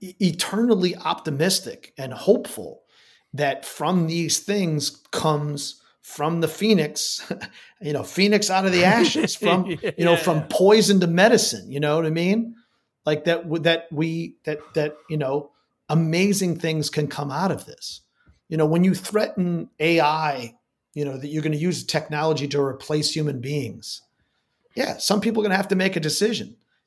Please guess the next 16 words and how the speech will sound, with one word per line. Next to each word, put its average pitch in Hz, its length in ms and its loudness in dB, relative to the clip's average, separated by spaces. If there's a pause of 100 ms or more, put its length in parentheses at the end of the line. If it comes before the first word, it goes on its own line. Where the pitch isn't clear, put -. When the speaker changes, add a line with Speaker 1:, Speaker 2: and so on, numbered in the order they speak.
Speaker 1:
Do 151 160 -2
I, 170 220 0
is 131 160 -4
that 156 160 2
how 170 180 0
I 160 80 2
want 165 240 -2
to 156 60 -4
be 151 180 -4
entertained? 151 560 -4
Do 131 100 -8
I 139 100 0
wanna 160 180 -2
be 151 120 -2
entertained 151 540 -2
by, 131 380 -2